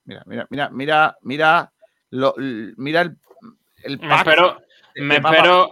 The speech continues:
Speaker 2: me espero cualquier cosa. Vaya foto, niño.
Speaker 1: Mira, mira, mira, mira, mira qué cosa más bonita, ¿eh?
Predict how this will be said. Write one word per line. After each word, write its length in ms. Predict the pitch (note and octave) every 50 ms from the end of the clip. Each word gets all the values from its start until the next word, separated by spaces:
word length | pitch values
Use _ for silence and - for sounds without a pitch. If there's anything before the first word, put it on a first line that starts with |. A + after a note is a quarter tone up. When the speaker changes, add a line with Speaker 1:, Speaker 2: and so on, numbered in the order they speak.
| F3
Speaker 2:
me 200 | E3+ D#3+ D#3+ D#3 D3
espero 340 | - D#3+ D#3+ E3 E3+ F3+
cualquier 380 | F3+ F3 E3+ D#3 D#3+ D#3+ D#3 C3+
cosa. 300 | D#3+ D#3 A#2+ B2 C3+ A#2
Vaya 260 | A#2+ B2 B2+ C3+ C3
foto, 280 | B2 - C3+ B2+ B2 A#2+ A#2
niño. 320 | A#2+ B2 A#2 A2+ A2+ A2+ - - - - - - - -
Speaker 1:
Mira, 160 | B2 A#2+ G#2 A2+
mira, 160 | A2+ A2 -
mira, 340 | - C#3+ D3 C#3+ C#3 A#2+ -
mira, 420 | - C#3 D3 D3+ D3+ D#3 D#3 D3+ - -
mira 220 | C#3+ D3 D#3 D#3+
qué 120 | D#3 E3
cosa 240 | C#3+ D#3+ D#3 - E3+
más 120 | D#3+ D#3+ D#3
bonita, 460 | D3 C#3+ C#3+ C#3+ B2 - G#2 A2+ C#3
¿eh? 80 | D3+